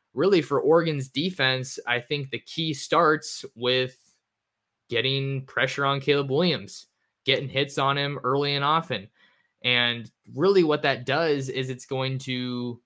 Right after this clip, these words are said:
prevent him from getting into any sort of rhythm, 'cause that's the last thing that you want with Caleb Williams. If Caleb Williams gets into a groove, it could be a long day for the Oregon defense, but I don't think that's gonna happen. And a big part of that is because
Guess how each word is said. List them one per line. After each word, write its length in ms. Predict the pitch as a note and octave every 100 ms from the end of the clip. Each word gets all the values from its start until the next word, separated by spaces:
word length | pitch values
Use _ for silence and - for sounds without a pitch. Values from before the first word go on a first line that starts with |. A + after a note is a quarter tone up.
| _ _ _ _
prevent 380 | D3+ B2+ B2 D3
him 260 | C3 C3+ C3+
from 180 | C3
getting 260 | A#2+ C3 C#3
into 320 | C3 C3 C3+
any 200 | B2+ C3+
sort 320 | A#2+ C3+ C#3
of 160 | B2+ A#2+
rhythm, 420 | D3 D3+ G#2 G#2 -
'cause 120 | B2
that's 200 | C#3 F#3+
the 120 | A#2+
last 380 | A2+ C3 F3 -
thing 120 | B2+
that 120 | B2
you 140 | A#2+ A#2+
want 300 | A#2 A2 - _ _ -
with 180 | C3
Caleb 300 | C3+ C3+ B2+
Williams. 340 | B2 B2 A2 G2+
If 80 | -
Caleb 300 | F3+ G3+ F3+
Williams 300 | F#3 F#3 F3
gets 200 | E3+ E3+
into 300 | D#3 E3+ D3+
a 60 |
groove, 360 | C3+ D3+ D#3+ D#3+ _ _ _ -
it 140 | D3+
could 120 | D3+
be 120 | D3
a 60 | C#3+
long 260 | C3+ C3+ C3+
day 160 | C3
for 100 | B2+
the 100 | B2
Oregon 240 | B2 B2 A#2+
defense, 440 | A#2+ A#2+ A#2 A#2
but 460 | A2+ A2 D#3+ D#3+ -
I 180 | A#2+ A2+
don't 260 | B2+ D3 C3+
think 140 | C#3+
that's 180 | C3 B2+
gonna 220 | - B2
happen. 460 | A#2+ B2+ B2 B2 B2 _ _ -
And 120 | B2+
a 120 | B2
big 220 | A#2+ C#3+ C3+
part 220 | C#3+ D#3+
of 80 | C3+
that 260 | C3 C3
is 100 | B2+
because 540 | B2+ B2 C3+ B2+ C3